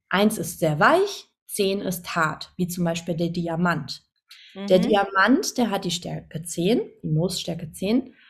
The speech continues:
Speaker 1: Und dieser Diamant zum Beispiel, der ist ja ganz bekannt und steht für seine Reinheit, für die Schönheit, für seine Kraft und auch für die ewige Liebe.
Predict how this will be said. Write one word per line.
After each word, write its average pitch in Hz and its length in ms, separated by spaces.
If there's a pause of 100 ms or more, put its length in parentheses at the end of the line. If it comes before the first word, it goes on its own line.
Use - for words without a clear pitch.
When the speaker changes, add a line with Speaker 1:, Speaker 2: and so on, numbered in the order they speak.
(160)
Speaker 1:
Und 180 320
dieser 269 340
Diamant 208 560
zum 165 220
Beispiel, 156 500
der 175 140
ist 190 160
ja 214 80
ganz 214 320
bekannt 220 500
und 180 160
steht 196 260
für 180 140
seine 160 420
Reinheit, 175 680
für 175 140
die 185 100
Schönheit, 180 800 (240)
für 208 100
seine 196 300
Kraft 214 480
und 185 140
auch 185 180
für 190 120
die 170 220
ewige 202 360
Liebe. 208 560